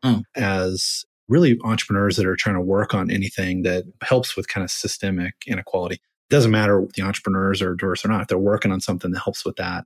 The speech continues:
Speaker 2: we wanted to fund it in that program. Are you seeing in your own network of the hundreds of entrepreneurs you work with that some of them are working on things like that, that really can help others with this issue of networks or access or,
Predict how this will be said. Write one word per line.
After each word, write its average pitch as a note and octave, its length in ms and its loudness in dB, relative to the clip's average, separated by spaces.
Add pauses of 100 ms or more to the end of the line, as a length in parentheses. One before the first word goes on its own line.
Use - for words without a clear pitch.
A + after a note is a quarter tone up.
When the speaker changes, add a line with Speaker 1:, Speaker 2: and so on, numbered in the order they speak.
Speaker 2:
we G2+ 100 -2
wanted F#2 300 -2
to G#2 80 -10
fund G#2 260 0
it F#2 80 0
in F#2 80 -4
that G2 220 -6
program. G2 360 -2
Are F#2+ 60 0
you D3+ 160 4
seeing D#3 640 2 (140)
in C#3 180 6
your C#3 160 6
own B2+ 140 8
network A#2+ 480 4
of G#2+ 120 4
the G#2+ 80 2
hundreds A2+ 340 4
of G#2+ 60 2
entrepreneurs G#2+ 480 2
you G#2 120 4
work G#2 240 0
with B2 280 0 (140)
that - 160 -2
some A#2 240 4
of A2+ 60 6
them G#2+ 460 4 (120)
are F#2+ 140 -2
working G#2 360 2
on G2+ 180 2
things G2+ 340 0
like G2+ 220 -2
that, G#2 260 -2
that - 160 0
really G2 420 -2 (140)
can - 160 -4
help G2 240 -2
others A2+ 500 2
with C#3+ 140 2
this B2+ 180 0 (140)
issue G#2+ 340 4
of G2 260 0 (140)
networks G#2+ 680 2
or F#2+ 360 0
access G#2 600 -2
or, F#2+ 300 0